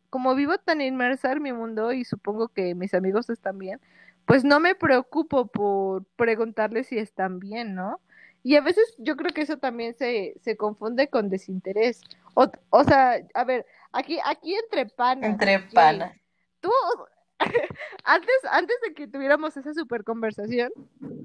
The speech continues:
Speaker 1: ¿tú qué decías? O sea, ¿tú pensabas que no me interesabas cuando no te mandaba mensajes?
Speaker 2: Es que, ¿sabes qué? Yo siento que también depende y, y parte desde cuando otra persona te lo, te lo reclama o te lo dice.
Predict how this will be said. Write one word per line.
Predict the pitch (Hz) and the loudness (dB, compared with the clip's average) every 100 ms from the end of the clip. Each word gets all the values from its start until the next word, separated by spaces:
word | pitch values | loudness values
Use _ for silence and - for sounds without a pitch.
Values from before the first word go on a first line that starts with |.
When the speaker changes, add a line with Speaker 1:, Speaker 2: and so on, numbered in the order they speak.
| - _ | -20 _
Speaker 1:
¿tú | 330 | -2
qué | - | 4
decías? | 359 247 226 202 196 | 4 4 4 0 0
O | |
sea, | 233 240 | -4 -4
¿tú | 339 | -4
pensabas | - 392 330 277 277 - | -4 -2 -2 -2 -2 -8
que | 247 | -14
no | 220 | -12
me | 233 | -12
interesabas | 269 226 196 202 208 262 - | -10 -10 -8 -6 -4 -6 -8
cuando | 277 226 | -14 -14
no | 226 | -18
te | 226 | -18
mandaba | 269 254 214 214 | -16 -12 -12 -12
mensajes? | 202 190 196 220 370 _ - | -14 -20 -18 -18 -20 _ -4
Speaker 2:
Es | 240 | -4
que, | 240 339 | -4 0
¿sabes | 339 294 | 2 2
qué? | 277 214 | -2 -4
Yo | 220 | -2
siento | 262 285 311 302 | -2 -2 -2 -4
que | 208 175 165 147 110 - - _ _ _ _ - | -4 -4 -4 -6 -8 -12 -18 _ _ _ _ 4
también | 214 220 | 6 8
depende | 247 294 233 202 196 | 6 6 4 4 4
y, | 240 214 170 160 | 2 2 -2 -6
y | 175 | 0
parte | - 180 190 | 2 2 0
desde | 208 185 170 170 160 156 156 160 - - _ _ _ | 2 2 2 0 0 0 -2 -6 -12 -20 _ _ _
cuando | - 180 175 | 4 6 6
otra | 180 226 226 | 6 6 6
persona | 185 180 180 185 | 4 4 4 4
te | 185 175 | 4 2
lo, | 165 160 160 160 - - _ | 2 2 2 0 -4 -12 _
te | 180 | -2
lo | 165 165 | 2 2
reclama | 165 160 170 165 165 | 0 0 2 4 4
o | 160 | 0
te | 160 | -2
lo | 156 | -2
dice. | 165 - 165 | -4 -8 -16